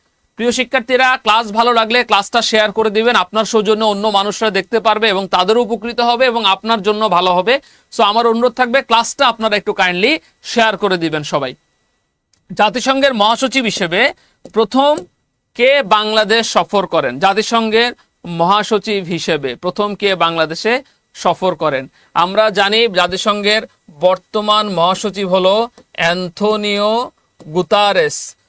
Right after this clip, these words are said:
যিনি হলেন পর্তুগা-, পর্তুগালের, ঠিক আছে, ঠিক আছে, পর্তুগিজ,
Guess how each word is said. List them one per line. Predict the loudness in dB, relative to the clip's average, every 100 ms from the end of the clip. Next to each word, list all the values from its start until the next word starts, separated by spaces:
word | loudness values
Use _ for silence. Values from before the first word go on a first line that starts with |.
| _
যিনি | -4 -2 0
হলেন | 2 2 2 0 -6 _ _ _
পর্তুগা-, | -4 -4 -4 -6 0 2 0 -4
পর্তুগালের, | -6 -6 _ -20 _ _ 0 2 2 0 -4
ঠিক | -8 -4
আছে, | -4 -4 -8 -10 _ -20 _ _ _
ঠিক | -4 -4
আছে, | -4 -8 -8 -8
পর্তুগিজ, | -8 -6 -8 -6 -6 -8 -14